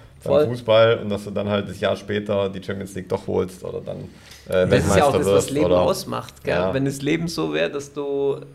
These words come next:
Speaker 2: äh, immer Geld geschenkt bekommst von überall
Speaker 1: Dass
Speaker 2: und
Speaker 1: alles immer klappt.
Speaker 2: du, du nichts erarbeiten musst und so weiter, dann bist du nicht glücklich.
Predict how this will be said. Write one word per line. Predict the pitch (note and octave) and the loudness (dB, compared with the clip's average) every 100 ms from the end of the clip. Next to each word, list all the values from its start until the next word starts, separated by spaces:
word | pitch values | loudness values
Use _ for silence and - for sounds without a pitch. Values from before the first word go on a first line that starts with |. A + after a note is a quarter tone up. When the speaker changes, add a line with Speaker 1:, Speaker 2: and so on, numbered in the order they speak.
| C#3 | -12
Speaker 2:
äh, | C3 C#3 C3+ - - C3 - - | -8 -4 -4 -6 -10 -12 -12 -2
immer | D3+ | 0
Geld | C#3+ C#3+ D#3+ - | 2 0 -2 -4
geschenkt | D3+ D3 D#3 - | -4 -2 -2 -6
bekommst | D3 - C#3+ C#3+ | -6 -2 -2 -2
von | C#3 C#3 | -6 -6
überall | C#3+ C#3+ C#3 C#3+ D3 D3 C#3+ | -2 -2 0 0 2 0 0
Speaker 1:
Dass | C3+ C3+ | 2 2
Speaker 2:
und | |
Speaker 1:
alles | - G#2+ | 2 2
immer | G#2+ G2+ | 2 0
klappt. | G#2 G#2 - C#3+ | 2 2 2 -6
Speaker 2:
du, | D3 | -2
du | D3 | -2
nichts | D#3 - | -2 0
erarbeiten | D3 A#2+ C#3+ D#3 D3 C#3+ | 2 2 4 2 2 0
musst | C#3+ D3 C#3 | 0 0 -2
und | C3+ | -4
so | B2+ C3 | -2 0
weiter, | C#3 | 0
dann | C3 C#3 C3+ | 0 -2 -2
bist | C#3 | -6
du | D#3 | -4
nicht | D3+ C#3 | -4 -4
glücklich. | D#3 D3+ A#2+ - | -8 -8 -10 -12